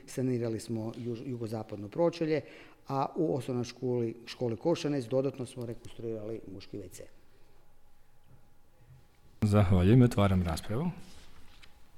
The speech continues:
Speaker 2: Nema prijavljenih, pa zatvaram raspravu i stavljam na glasanje točku broj dva. Tko je za?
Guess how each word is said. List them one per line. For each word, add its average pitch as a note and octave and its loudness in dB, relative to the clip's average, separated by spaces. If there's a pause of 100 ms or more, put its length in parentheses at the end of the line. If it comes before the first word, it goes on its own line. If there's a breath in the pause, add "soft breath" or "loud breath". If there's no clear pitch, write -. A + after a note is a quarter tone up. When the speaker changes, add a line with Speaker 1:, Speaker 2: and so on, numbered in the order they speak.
(800 loud breath)
Speaker 2:
Nema G2 4
prijavljenih, B2+ 4
pa A2 2
zatvaram G2 0
raspravu C#3+ 2
i B2+ 2
stavljam A#2 4
na A2+ 6
glasanje G#2 2
točku F#2+ -2
broj G#2 12
dva. F#2+ 4
Tko - -2
je G2 4
za? A2+ 4